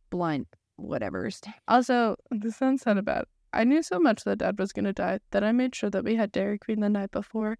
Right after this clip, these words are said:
Speaker 2: so that I could have an extra strawberry sundae in the freezer.
Speaker 1: Because that is your coping mechanism, but also your trigger.
Speaker 2: Yeah. Well, and then, like, with my delightful A D H D,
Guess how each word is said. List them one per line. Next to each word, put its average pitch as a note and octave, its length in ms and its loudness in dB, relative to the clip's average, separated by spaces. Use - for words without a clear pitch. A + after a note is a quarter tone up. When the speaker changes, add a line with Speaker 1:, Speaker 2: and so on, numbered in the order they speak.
Speaker 2:
so - 160 -4
that G#3 140 4
I G#3+ 80 2
could A3 120 0
have A3+ 180 2
an A#3 100 2
extra G#3 340 -2
strawberry G3 400 -2
sundae G#3+ 360 -2
in G#3+ 100 0
the A3 80 -4
freezer. A#3 440 -2
Speaker 1:
Because G#3 260 0
that G3 120 4
is F#3+ 100 2
your F3+ 140 2
coping B3 400 -2
mechanism, A#3+ 540 0
but G3+ 100 0
also A#3+ 220 0
your C4 180 2
trigger. E3+ 420 -4
Speaker 2:
Yeah. G3 360 2
Well, G4+ 180 8
and G#4+ 120 2
then, - 60 4
like, B3 420 4
with C#4 260 4
my C4 180 4
delightful F#3 420 0
A F#3 80 0
D F3+ 100 -2
H F#3 180 -4
D, - 160 -4